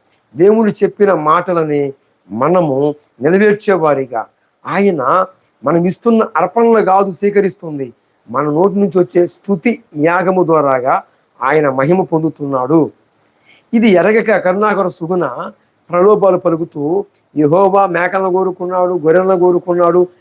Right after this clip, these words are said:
యెహోవా అలా ఇలా. ఇక్కడ జరిగిన సంఘటన వేరు. అది పాత నిబంధన కాలము అనగా, అది యుద్ధ నైపుణ్యము,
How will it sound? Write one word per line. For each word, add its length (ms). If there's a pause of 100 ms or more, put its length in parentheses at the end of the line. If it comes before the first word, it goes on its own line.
(180)
యెహోవా 480
అలా 280
ఇలా. 480 (320)
ఇక్కడ 180
జరిగిన 640 (260)
సంఘటన 400
వేరు. 380 (1300)
అది 120
పాత 320
నిబంధన 520
కాలము 600
అనగా, 440 (420)
అది 420 (2000)
యుద్ధ 180
నైపుణ్యము, 560